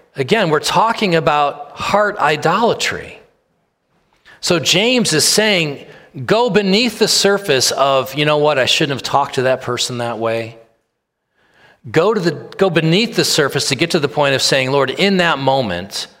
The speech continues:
I wanted to be right more than I wanted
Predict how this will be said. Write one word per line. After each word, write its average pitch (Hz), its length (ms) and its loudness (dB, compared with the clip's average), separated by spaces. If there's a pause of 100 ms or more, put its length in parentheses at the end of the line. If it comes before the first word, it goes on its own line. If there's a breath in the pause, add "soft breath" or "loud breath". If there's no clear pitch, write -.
(320 soft breath)
I 127 100 0
wanted 160 360 2
to 170 100 0
be 135 180 -2
right 113 720 -2 (380 loud breath)
more 131 280 2
than 131 160 0
I 123 120 2
wanted 110 520 -2